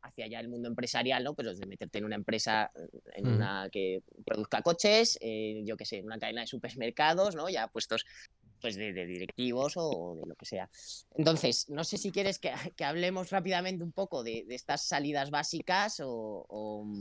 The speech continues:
Speaker 2: Sí, porque a lo
Speaker 1: Quiero decir,
Speaker 2: mejor
Speaker 1: ¿no? Porque
Speaker 2: un
Speaker 1: está
Speaker 2: poquito
Speaker 1: el,
Speaker 2: rápido,
Speaker 1: está el
Speaker 2: porque la
Speaker 1: mundo,
Speaker 2: gente, la gente
Speaker 1: sí.
Speaker 2: igual escucha consultoría o auditoría y no termina de saber lo
Speaker 1: Claro.
Speaker 2: que es, entonces si quieres unas pinceladas
Speaker 1: Justo.
Speaker 2: rápidas, ya te digo, por no robaros mucho
Speaker 1: Claro.
Speaker 2: más tiempo. <laughs>
Speaker 1: Pues mira, voy a, voy a,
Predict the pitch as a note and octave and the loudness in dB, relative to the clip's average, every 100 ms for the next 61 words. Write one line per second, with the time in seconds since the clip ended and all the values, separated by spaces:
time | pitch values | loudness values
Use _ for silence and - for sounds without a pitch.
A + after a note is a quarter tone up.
0 | - _ - - _ - - - F#3 D#3+ | -10 _ -20 -20 _ -8 0 6 6 8
1 | B2+ B2+ A#2+ A#2+ A#2 A#2 C#3+ F#3 - C#3 | 8 10 10 12 10 8 10 10 8 2
2 | B2+ D#3+ E3 C#3+ C#3+ B2 C3 B2+ A#2 A#2+ | 2 10 10 12 10 10 10 10 10 12
3 | B2 A#2 C#3+ C#3+ - - C#3 C3 D3+ E3 | 12 12 6 2 -6 0 4 6 8 10
4 | D#3 D3 - - C#3 C3+ C3 C3 B2+ D3 | 10 8 6 6 6 8 6 8 8 10
5 | C3+ B2+ A#2+ A#2+ B2 C#3+ C3 B2 B2+ B2 | 10 12 10 10 10 10 8 6 6 6
6 | B2 A#2+ B2 A#2+ A#2+ A2+ A#2 B2+ C3+ A2+ | 6 6 8 10 10 8 8 8 6 6
7 | A#2 A#2 A2+ A#2 A#2 - B2 B2 C3+ A#2+ | 6 6 6 6 4 2 4 4 4 6
8 | A#2+ A#2 A2+ A#2 A#2 B2+ B2+ A2 A2 A2+ | 10 10 10 8 8 8 6 4 2 2
9 | B2 A2+ G#2 G2 G2+ G#2+ G#2 A2 G#2 G#2+ | 4 2 2 2 2 4 2 0 0 2
10 | G2+ - A2 G#2+ C#3 - A2+ - - A#2+ | 2 2 2 2 -2 2 2 2 -2 -2
11 | - C3+ A#2+ G#2 - - - C3+ D3 D#3 | 0 0 0 -2 -8 -20 -6 2 6 4
12 | - C3 C#3 C#3+ C#3 C#3 C3+ B2+ | 2 -4 -2 0 0 0 -2 -4